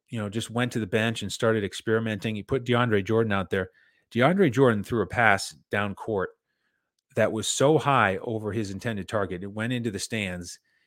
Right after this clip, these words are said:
If it had been at the hoop, it might have gone over the hoop. It was just this crazy pass. And, you know, Jordan just did not look like he was into it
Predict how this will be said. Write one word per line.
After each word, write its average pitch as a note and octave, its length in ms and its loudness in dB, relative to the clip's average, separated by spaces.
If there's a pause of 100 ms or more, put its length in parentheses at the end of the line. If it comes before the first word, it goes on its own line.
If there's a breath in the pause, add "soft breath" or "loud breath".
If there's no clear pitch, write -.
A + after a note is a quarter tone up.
If B2 140 0
it D3+ 100 4
had B2+ 120 4
been D#3 200 4
at D3+ 200 0
the A2+ 80 0
hoop, C#3 260 0
it A2 80 -2
might C#3 160 2
have B2+ 100 -2
gone A#2 240 2 (100)
over C#3+ 280 0
the A2 120 0
hoop. - 360 -4 (120)
It C3 100 -4
was A#2+ 160 -2
just C3 180 -2
this A2 180 -2
crazy F3 640 -2
pass. - 600 0 (640)
And, A2 320 -2
you A#2 80 -4
know, A2 120 -2
Jordan C#3 400 4
just A2 260 -2
did G#2+ 140 -4
not A2+ 220 2
look A#2 180 -2
like A2+ 180 0
he A2 100 -4
was G2+ 140 -4
into A2+ 280 0
it G#2+ 120 0